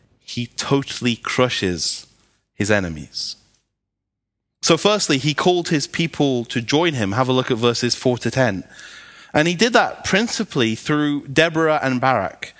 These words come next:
You know, before the fight back even begins, God has raised up Deborah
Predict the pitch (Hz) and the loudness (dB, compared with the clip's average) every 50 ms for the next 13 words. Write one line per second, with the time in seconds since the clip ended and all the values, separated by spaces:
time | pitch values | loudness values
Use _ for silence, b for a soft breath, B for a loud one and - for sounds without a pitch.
0 | B B B B B B 160 160 160 147 147 165 160 - - - - 214 220 226 | B B B B B B 0 2 2 0 -2 -4 -4 -4 -6 -2 0 0 2 2
1 | 220 220 208 208 190 - - - 185 180 190 170 - - 175 160 - - 156 151 | 0 0 0 0 -2 0 0 0 2 2 2 0 -4 -8 -16 -12 -4 2 2 4
2 | 151 131 - - - 151 156 151 139 143 139 135 123 127 117 - 156 156 143 110 | 4 2 -2 -6 -4 -2 -2 0 0 0 -2 0 -2 -4 0 2 2 2 2 0
3 | 95 92 90 - - - - - - b b b b b b - 151 156 156 160 | -4 -6 -8 -10 -12 -12 -12 -12 -14 b b b b b b 2 2 2 4 2
4 | 165 151 - - 156 147 139 127 123 127 127 131 147 156 160 160 165 151 - - | 0 -2 -2 0 0 0 0 0 -4 -2 0 2 2 2 2 0 -2 -4 -2 0
5 | 156 160 127 - - - - - 139 139 143 139 127 107 95 95 92 | 0 0 0 -2 -10 -12 -2 2 2 2 2 2 0 0 2 0 0